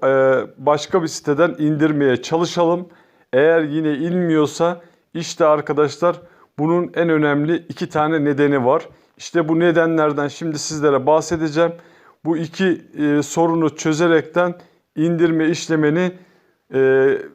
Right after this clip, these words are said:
büyük oranda gerçekleştireceğiz arkadaşlar.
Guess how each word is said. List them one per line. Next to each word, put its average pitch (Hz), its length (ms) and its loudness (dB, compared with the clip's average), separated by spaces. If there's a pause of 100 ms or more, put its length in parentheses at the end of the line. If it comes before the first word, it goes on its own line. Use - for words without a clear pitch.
(200)
büyük 175 340 -2
oranda 160 380 2
gerçekleştireceğiz 147 1080 -2
arkadaşlar. 117 680 -2